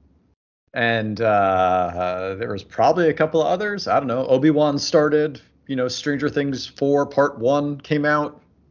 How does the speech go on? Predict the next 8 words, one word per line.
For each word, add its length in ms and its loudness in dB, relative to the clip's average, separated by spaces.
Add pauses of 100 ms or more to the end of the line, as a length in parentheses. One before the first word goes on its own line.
(340)
Um, 560 -4 (960)
Barry 540 4
has 180 2
basically 460 -4
begun 320 0
and 120 0
almost 420 0
ended 400 -4